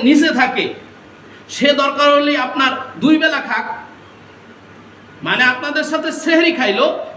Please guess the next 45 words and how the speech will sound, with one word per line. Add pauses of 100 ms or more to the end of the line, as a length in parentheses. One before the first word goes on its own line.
(120)
খাওয়ার
পরে
সে
মাঝে
একবার
খাইলো
বা (280)
তার
ইচ্ছা
মতো
সে
যা
খায়
খাইলো, (320)
তখন
আপনি
যখন
আবার
ইফতার
করতে
বসলেন, (220)
তখন (140)
তাকে
সাথে
নিয়ে
খাওয়াইলেন,
এ
তো
দোষের
কি
আছে? (260)
আর
যার
বয়স
দশের
উপরে
চলে
গেছে, (400)
বাচ্চাকে
অত
ভালোবেসে
জাহান্নামে
ঠেলে
দিবেন
না।